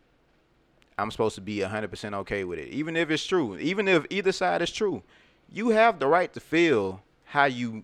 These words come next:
wanna feel about it. If you say something to me and, and it's to me or about me, if it, anything related to me,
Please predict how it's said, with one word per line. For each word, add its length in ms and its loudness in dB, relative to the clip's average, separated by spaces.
wanna 280 -4
feel 320 0
about 320 -6
it. 80 -20
If 160 -4
you 220 -6
say 240 2
something 340 -6
to 140 -4
me 340 -4
and, 140 -12
and 160 -2
it's 200 2
to 180 0
me 340 -6
or 200 4
about 380 2
me, 320 -8
if 220 -4
it, 60 -14
anything 500 2
related 380 2
to 80 -12
me, 240 -12